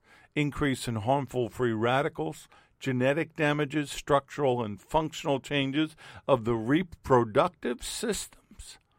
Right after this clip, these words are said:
learning and memory deficits, neurological disorders, and negative impacts on general well-being in humans.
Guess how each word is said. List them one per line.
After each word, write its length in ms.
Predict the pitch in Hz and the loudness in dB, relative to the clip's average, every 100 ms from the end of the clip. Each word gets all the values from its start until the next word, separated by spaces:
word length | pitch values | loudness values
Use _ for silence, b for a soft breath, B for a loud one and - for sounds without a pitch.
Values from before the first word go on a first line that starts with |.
| _ _ _ _ | _ _ _ _
learning 420 | 113 127 151 165 | 2 4 4 4
and 200 | 143 120 | 2 2
memory 480 | 131 143 143 151 151 | 2 0 0 -4 -4
deficits, 800 | 117 135 151 156 - 147 139 - | -2 -2 -2 -6 -6 -6 -6 -6
neurological 800 | 120 120 113 117 135 123 120 127 | 0 2 2 2 0 -2 -6 -6
disorders, 720 | 110 113 - 107 101 101 92 B B B B | -4 -6 -4 -4 -2 -4 -10 B B B B
and 200 | 113 113 | -6 -2
negative 420 | 127 156 175 156 | 0 0 0 2
impacts 540 | 131 123 131 123 - - | 2 0 -2 -4 -6 -8
on 200 | 113 104 | -8 -4
general 380 | 123 139 160 156 | -2 0 -2 -2
well-being 580 | 160 147 131 123 107 | -2 -4 -2 -4 -2
in 140 | 110 113 | -4 -4
humans. 640 | 117 104 92 - - - | -4 -6 -8 -14 -20 -20